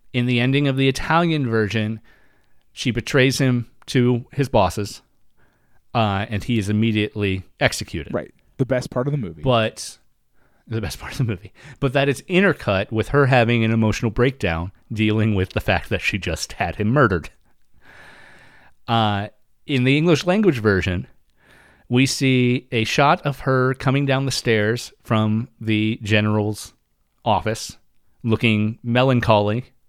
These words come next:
Speaker 1: or perhaps smug. Uh, and then we cut to his assa-, his, his execution and never see her again.
Speaker 2: Oh, weird.
Speaker 1: So there's no, she has no emotional breakdown reaction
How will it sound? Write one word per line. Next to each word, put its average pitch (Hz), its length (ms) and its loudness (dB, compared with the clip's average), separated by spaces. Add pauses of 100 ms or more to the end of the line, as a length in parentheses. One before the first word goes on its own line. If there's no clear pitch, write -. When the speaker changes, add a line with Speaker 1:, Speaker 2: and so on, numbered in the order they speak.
(540)
Speaker 1:
or 113 100 -2
perhaps 104 380 0
smug. 107 420 0 (1800)
Uh, 110 520 0 (1600)
and 127 140 2
then 135 120 2
we 143 80 2
cut 143 240 0
to 139 160 2
his 120 280 2
assa-, 135 480 2
his, 120 420 0
his 110 500 -4
execution 117 680 0 (280)
and 117 200 4
never 117 220 4
see 120 180 -2
her 90 160 -2
again. - 240 -14 (720)
Speaker 2:
Oh, 151 100 4
weird. 120 380 0 (500)
Speaker 1:
So - 140 0
there's 117 180 2
no, 123 320 4 (280)
she 135 180 2
has 123 240 6
no 127 640 2 (540)
emotional 120 360 2
breakdown 110 460 0
reaction 85 560 -8